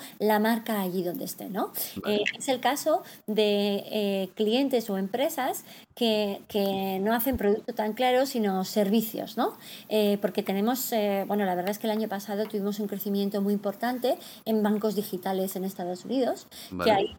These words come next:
Speaker 1: es, digamos, la, la marca, ¿no? También, y los perfiles falsos que puedan tener esa marca. O, eh, otras empresas de, eh, eh, eh, servicios, eh, digitales, eh, algunos, pues, pues, muy conocidos. Lo que pasa es que tenemos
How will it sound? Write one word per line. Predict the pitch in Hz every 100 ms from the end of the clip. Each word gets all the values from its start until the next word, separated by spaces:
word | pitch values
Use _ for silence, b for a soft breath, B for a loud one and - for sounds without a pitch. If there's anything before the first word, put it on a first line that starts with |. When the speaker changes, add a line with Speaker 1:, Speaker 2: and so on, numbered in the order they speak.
| -
Speaker 1:
es, | 226 220
digamos, | 202 202 220
la, | 202 185
la | 196 185
marca, | 214 240 202 185
¿no? | 226
También, | 240 185 196 220
y | 208
los | 190
perfiles | - 180 208 208
falsos | 202 202 202 233
que | 220
puedan | 208 190 202
tener | 196 190 190 - B B B -
esa | 226 220 202
marca. | 208 208 202 -
O, | 277 320 370 B B -
eh, | 233 226 220
otras | - 233 233
empresas | 226 202 220 220 233 226
de, | 214
eh, | 220 B B -
eh, | 214 202 196 190 185 180 175 -
eh, | 196 185 175 175 - 190 175 170 170
servicios, | 185 180 180 190 180
eh, | 180 170 170 165
digitales, | 131 - 151 - - - -
eh, | - 165 165 -
algunos, | - 151 175 180
pues, | 208 - - -
pues, | 170
muy | 196 190
conocidos. | 185 165 - 180 170
Lo | 180
que |
pasa | -
es | 185
que | 185
tenemos | 180 185 190